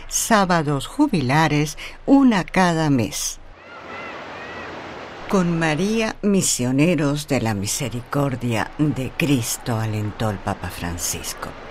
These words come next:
Inaugurando las audiencias generales de los sábados, una cada mes en el marco del Jubileo de la Misericordia,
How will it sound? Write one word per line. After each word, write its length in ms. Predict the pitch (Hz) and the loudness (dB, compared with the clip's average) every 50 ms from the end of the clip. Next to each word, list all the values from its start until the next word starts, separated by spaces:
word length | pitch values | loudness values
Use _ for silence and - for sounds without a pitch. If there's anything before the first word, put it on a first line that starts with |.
| - - - - - - - | -14 -14 -14 -14 -14 -4 2
Inaugurando 680 | - 196 196 196 190 180 202 202 214 214 220 202 196 | 4 4 6 6 4 2 2 2 2 2 2 2 2
las 240 | 185 165 160 - - | 2 0 0 0 -2
audiencias 680 | 170 156 147 143 165 180 185 185 185 - - 170 151 | -2 -2 0 0 0 2 2 2 0 0 -2 -2 -2
generales 800 | - - - 196 170 147 131 151 165 170 165 165 160 147 - - | -2 -2 -2 0 0 0 0 0 0 0 0 0 -2 -4 -2 -2
de 140 | - 156 135 | -2 -2 0
los 260 | 127 143 135 127 - | -2 -4 -4 -4 -4
sábados, 880 | - - - 180 175 175 175 170 175 180 190 180 196 196 196 - - 143 | -4 -2 0 0 2 2 0 0 0 -2 -2 -2 -2 -2 -4 -4 -2 0
una 340 | 143 151 147 131 123 123 | 0 0 0 0 -2 -4
cada 380 | - - 165 175 175 156 131 123 | -2 0 0 0 0 0 -2 -2
mes 480 | 120 135 160 185 196 180 147 - - - | -2 0 2 2 2 2 0 -2 -4 -4
en 140 | 123 120 | -4 -2
el 100 | 117 113 | -2 -2
marco 480 | 117 123 135 143 143 147 - - 156 147 | -2 0 0 -2 -2 -2 -4 -4 -4 -4
del 180 | 120 131 110 117 | -4 -6 -8 -8
Jubileo 720 | - - - 247 196 165 143 131 135 143 143 135 131 131 | -8 -4 -4 -2 0 0 0 2 2 0 0 0 -2 -2
de 140 | 117 131 123 | -4 -6 -6
la 140 | 120 117 113 | -6 -6 -6
Misericordia, 960 | 113 120 117 - - 127 123 120 113 - - - 202 208 185 175 190 202 | -6 -6 -6 -6 -6 -6 -6 -6 -8 -4 0 0 0 2 2 0 -2 -4